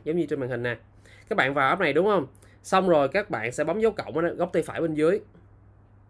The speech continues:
Rồi, các bạn sẽ nhập vào mục đó là nhập khóa thiết lập, được chưa? Nhập khóa thiết lập.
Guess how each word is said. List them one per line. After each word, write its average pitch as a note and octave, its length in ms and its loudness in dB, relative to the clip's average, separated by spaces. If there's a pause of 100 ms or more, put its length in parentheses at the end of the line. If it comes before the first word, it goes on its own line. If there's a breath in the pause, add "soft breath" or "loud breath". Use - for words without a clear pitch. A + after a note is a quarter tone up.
(1700)
Rồi, C#3+ 360 4 (180)
các A3+ 180 0
bạn B2 200 -2
sẽ C3+ 180 -4
nhập D3+ 260 0
vào C#3 100 -2
mục C3 240 -4
đó E3+ 80 2
là F3 140 -2
nhập C3 200 -2 (120)
khóa F#3 280 -4
thiết C4 220 -8
lập, C3 220 0 (160)
được B2+ 80 -10
chưa? D#3 280 0
Nhập A#2 180 -10
khóa E3 100 -6
thiết F#3 160 -10
lập. A#2 160 -6